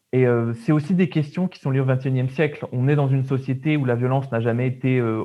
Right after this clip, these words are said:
aussi dure et surtout aussi montrée. Ça, c'est quelque chose de très important. Il faut savoir qu'il y a, il y a cent ans auparavant, on avait la dimension violente et ultra-violente de notre société qui passe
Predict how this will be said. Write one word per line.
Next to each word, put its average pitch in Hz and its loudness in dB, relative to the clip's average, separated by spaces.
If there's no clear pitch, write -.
aussi 120 -6
dure 185 0
et 127 2
surtout - -8
aussi 139 -4
montrée. 151 -2
Ça, 175 4
c'est 151 0
quelque 127 -4
chose 160 -2
de 127 -2
très 151 -2
important. 143 -2
Il 127 -4
faut 135 0
savoir 135 2
qu'il 117 -4
y 110 -2
a, 76 -2
il 57 -8
y - -6
a 107 -6
cent 151 -6
ans 160 2
auparavant, 147 0
on 123 0
avait 117 0
la 123 -4
dimension 160 -2
violente 147 0
et - -8
ultra-violente 135 0
de 135 0
notre 117 -4
société 127 -4
qui 151 -4
passe 156 4